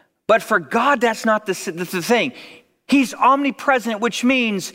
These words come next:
he's there, and he's here, and he's yesterday, and he's tomorrow,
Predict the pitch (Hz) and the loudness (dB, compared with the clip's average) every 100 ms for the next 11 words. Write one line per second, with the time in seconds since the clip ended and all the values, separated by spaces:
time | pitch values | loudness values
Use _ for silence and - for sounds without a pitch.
0 | - - 208 147 147 202 233 269 285 254 | -16 0 0 0 0 2 2 2 0 -2
1 | 185 202 190 175 - 285 254 180 160 160 | -2 0 0 -2 -4 0 2 2 2 0
2 | 165 - - - _ 190 202 202 190 165 | -4 -16 -20 -20 _ 0 2 2 0 -2
3 | - - - _ _ _ _ _ _ _ | -6 -8 -12 _ _ _ _ _ _ _
4 | 151 208 247 - 269 247 247 247 240 185 | 0 2 2 0 0 2 4 2 0 -2
5 | 208 208 - - 208 226 214 165 147 131 | -2 -4 -4 -4 0 2 4 2 0 -2
6 | 135 | -6